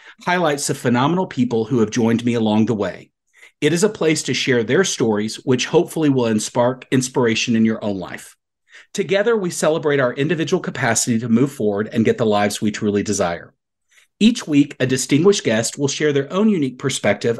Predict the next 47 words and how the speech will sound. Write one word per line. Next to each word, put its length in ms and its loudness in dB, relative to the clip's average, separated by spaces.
about 260 0
what 180 0
it 120 -2
takes 400 -2
to 100 -2
move 200 2
beyond 300 0
stuck 400 -2
and 140 0
achieve 280 0
their 140 2
truest 340 -2
potential. 520 -4
Regardless 500 0
of 80 -2
where 140 0
you 180 2
are, 320 0
I'm 160 0
hopeful 380 0
you 120 2
will 120 2
discover 480 0
the 160 -4
inspiration 580 0
and 100 4
courage 440 -2
to 80 0
make 180 4
an 60 -2
impact 360 -2
in 80 0
your 140 4
own 120 -2
life. 300 -16
Let's 160 -6
get 140 -6
started. 440 -6
Today, 320 2
I 140 -4
have 240 -2
Natalie 360 2
Ottoson. 500 -4
She 240 2
is 100 0
joining 380 2
us, 280 -4